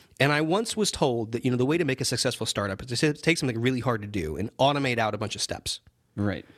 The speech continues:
Speaker 1: Well, something a functional alcoholic is great at is drinking just the right amount at just the right time.
Speaker 2: Mm-hmm.
Speaker 1: You know, and they learn how different alcohols affect them,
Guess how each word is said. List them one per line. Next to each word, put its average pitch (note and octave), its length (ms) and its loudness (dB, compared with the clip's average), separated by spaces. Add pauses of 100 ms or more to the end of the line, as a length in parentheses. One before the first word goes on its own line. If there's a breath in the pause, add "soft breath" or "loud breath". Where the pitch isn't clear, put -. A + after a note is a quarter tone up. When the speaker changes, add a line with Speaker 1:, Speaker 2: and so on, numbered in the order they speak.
(200 soft breath)
Speaker 1:
Well, E3+ 180 6
something C4+ 320 2
a D#3 60 0
functional E3 420 2
alcoholic F3 480 -2
is C3 100 0
great A3 360 2
at F2 280 -4 (460 soft breath)
is D#3 200 6
drinking G3+ 460 2
just D3+ 300 2
the D#3 80 2
right D3 160 4
amount C3 160 2
at G#2+ 80 -6
just B2+ 160 -2
the B2 60 0
right G2+ 160 2
time. F#2 280 0 (460)
Speaker 2:
Mm-hmm. A2 300 0 (560)
Speaker 1:
You B2 120 4
know, A2 280 0
and A2+ 320 0
they B2+ 160 4
learn C#3 420 2
how B2+ 80 0
different A2+ 260 -2
alcohols A2 480 0
affect A2+ 420 0
them, C#2+ 200 -6